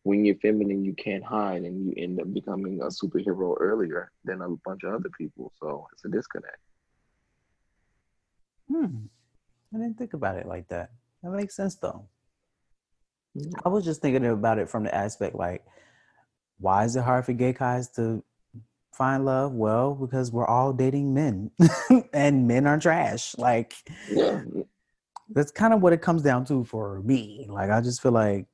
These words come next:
Speaker 2: feminine, masculine, like, we all be on some fuck shit sometimes. Even if we don't mean to be, like, human and human, sometimes we might, like,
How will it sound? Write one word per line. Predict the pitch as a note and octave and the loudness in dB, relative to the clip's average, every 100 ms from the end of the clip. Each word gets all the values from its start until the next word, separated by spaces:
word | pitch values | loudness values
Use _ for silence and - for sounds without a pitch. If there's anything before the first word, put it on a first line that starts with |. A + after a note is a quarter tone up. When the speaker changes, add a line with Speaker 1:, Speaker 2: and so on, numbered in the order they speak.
| - - | -20 -20
Speaker 2:
feminine, | - B2+ C#3+ C3+ C3 B2+ | 0 2 4 4 4 4
masculine, | G#2+ A2 A#2+ - A#2+ A#2 | 4 4 2 0 0 2
like, | G#2 F#2+ F#2+ F#2+ | 0 0 -2 -2
we | G2+ C3+ | -2 0
all | D3+ E3 | 0 0
be | D3 D3+ | 0 0
on | C#3+ | 0
some | B2+ A2+ | -2 -2
fuck | C#3 C3+ | 0 0
shit | - G2 | -2 -4
sometimes. | A2 G2 G2 F2+ F2 F2+ - | -2 -4 -4 -4 -6 -6 -2
Even | E3 E3+ | 0 2
if | D3 D#3 | 2 2
we | |
don't | D3+ C#3 A2+ | 4 4 4
mean | B2+ D3+ D3 | 4 4 0
to | C#3 | 0
be, | C#3 C3+ | 2 4
like, | A2 G#2+ G#2 _ _ _ _ _ _ _ _ _ _ | 4 2 -2 _ _ _ _ _ _ _ _ _ _
human | D#3+ D#3+ C#3+ | 2 4 4
and | C3+ C3 | 4 4
human, | C#3+ D3 C3+ | 2 4 2
sometimes | C3+ C3 C3+ B2+ A#2+ A2+ | 0 -2 0 -2 -2 -2
we | A#2+ | 0
might, | A#2+ A2 A#2 G#2+ | 0 2 0 0
like, | G#2 G#2 G2+ | -2 -4 -6